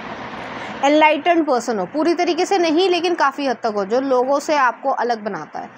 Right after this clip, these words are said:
तो इस वजह से जो है लोगों को बहुत कुछ सीखने को भी मिलता है, प्लस वो आपकी life में इसलिए आना चाहते हैं कि सीखना चाहते हैं, आपके साथ relationship में आना चाहते हैं, वो जानना चाहते हैं कि आप इतने खुश कैसे रहते हो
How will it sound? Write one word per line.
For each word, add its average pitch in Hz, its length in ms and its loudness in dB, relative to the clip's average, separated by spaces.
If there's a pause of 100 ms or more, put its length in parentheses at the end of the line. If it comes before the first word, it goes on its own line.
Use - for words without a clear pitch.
(340)
तो - 180 -6
इस 339 140 -2
वजह 320 200 2
से 320 200 0
जो 302 100 2
है 311 140 4
लोगों 277 240 2
को 311 120 -2
बहुत 269 220 0
कुछ 320 120 -2
सीखने 294 380 -2
को 294 100 0
भी 302 100 -2
मिलता 277 320 0
है, 285 180 2
प्लस 294 280 -4
वो 311 80 0
आपकी 254 420 0
life 262 240 -2
में 277 100 -4
इसलिए 294 240 -2
आना 254 180 0
चाहते 254 240 -2
हैं 311 80 -2
कि 339 40 -2
सीखना 294 400 -4
चाहते 196 300 -4
हैं, 170 260 -12 (380)
आपके 262 200 0
साथ 294 140 2
relationship 277 640 0
में 262 80 0
आना 185 240 0
चाहते 165 300 -4
हैं, 170 80 -6
वो 233 140 0
जानना 254 420 2
चाहते 262 280 -2
हैं 262 80 -2
कि 320 60 -4
आप 285 160 0
इतने 294 240 -6
खुश 311 280 -2
कैसे 311 280 0
रहते 185 280 -2
हो 165 220 -8